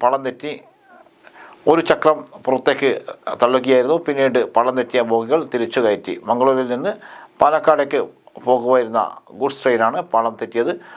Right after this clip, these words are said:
അപകടത്തെ തുടർന്ന് നിരവധി ട്രെയിനുകൾ വൈകി. കോഴിക്കോട് ഷൊർണൂർ റൂട്ടിൽ ട്രെയിൻ സർവീസുകളാണ് വൈകിയത്. ചെന്നൈ എഗ്മോർ മംഗളൂരു എക്സ്പ്രസ് ഒരു മണിക്കൂറോളം വൈകിയാണ് സർവീസ്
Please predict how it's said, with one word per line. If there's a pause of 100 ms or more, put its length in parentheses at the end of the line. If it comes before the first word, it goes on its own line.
(360)
അപകടത്തെ
തുടർന്ന് (240)
നിരവധി (100)
ട്രെയിനുകൾ (140)
വൈകി. (120)
കോഴിക്കോട് (440)
ഷൊർണൂർ (260)
റൂട്ടിൽ (220)
ട്രെയിൻ
സർവീസുകളാണ്
വൈകിയത്. (540)
ചെന്നൈ (240)
എഗ്മോർ (240)
മംഗളൂരു
എക്സ്പ്രസ് (240)
ഒരു
മണിക്കൂറോളം
വൈകിയാണ്
സർവീസ്